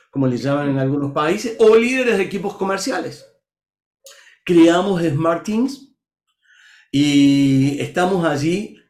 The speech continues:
trabajando con una metodología que verdaderamente me llena de alegría. Así que soy un privile-, eh, hace unos días conversaba con mi familia y le decía,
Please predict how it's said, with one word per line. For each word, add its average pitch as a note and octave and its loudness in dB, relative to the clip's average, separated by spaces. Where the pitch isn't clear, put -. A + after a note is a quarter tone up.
trabajando C#3+ 0
con D3 -2
una D#3+ 2
metodología C#3 -2
que C3 -6
verdaderamente C#3+ -2
me B2+ 0
llena D3 2
de C3+ 0
alegría. A2+ -4
Así G3+ -6
que - -2
soy E4 2
un C4 4
privile-, E3+ 2
eh, F3+ -8
hace G#3 -4
unos G3+ 0
días A3 -2
conversaba D#3 -2
con C#3+ 0
mi B2 0
familia A2 -6
y A2+ -4
le A#2 -2
decía, C3+ -4